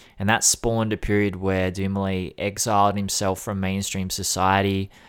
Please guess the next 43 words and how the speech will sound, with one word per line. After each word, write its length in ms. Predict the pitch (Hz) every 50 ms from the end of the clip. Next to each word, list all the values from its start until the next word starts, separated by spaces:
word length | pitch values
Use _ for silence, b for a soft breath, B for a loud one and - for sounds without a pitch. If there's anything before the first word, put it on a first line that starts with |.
| B B -
Uh, 160 | 90 90 90
he 100 | 92 98
was 180 | 92 95 92 101
living 320 | 104 101 92 98 95 90
rough. 380 | 92 104 107 107 107 107 - -
He 100 | 98 92
was 140 | 92 92
bouncing 480 | - - 101 98 98 101 101 - 98 95
from 200 | - 98 92 98
couch 300 | - 101 87 85 87 -
to 40 | -
couch. 560 | 104 - 110 107 104 104 104 104 - - B B B B B B B B B
In 120 | - 107
his 140 | 104 101 98
own 240 | 104 107 110 110 110
words, 320 | 110 110 110 110 110 95
he 80 | 95 90
said 180 | 85 - 98 90
he 140 | 95 90
slept 320 | 90 - - 104 90 - -
on 140 | 90 87 85
benches. 640 | - 107 110 113 101 - 117 113 107 104 101 -
You 80 | 104 101
know, 60 | 104
he 120 | 107 113 110
rarely 400 | 110 117 123 139 156 160 165 139
talks 340 | - - 120 113 110 -
about 260 | 117 98 104 101 98 101
it 100 | 98 98
in, 260 | 95 95 92 87 - _ _ -
in 360 | 101 101 101 98 95 92 - -
rhyme, 300 | 101 98 101 101 101 98
but 100 | 90 -
I 60 | 90
think 240 | 92 - 135 143 -
I 80 | 185 147
spoke 340 | - - - 104 113 -
about, 300 | 107 98 101 92 92 -
there 80 | 98 101
was 100 | 98 95
some 180 | - - 107 98
stuff 380 | - - 113 110 110 - -
on, 340 | 113 101 98 95 92 90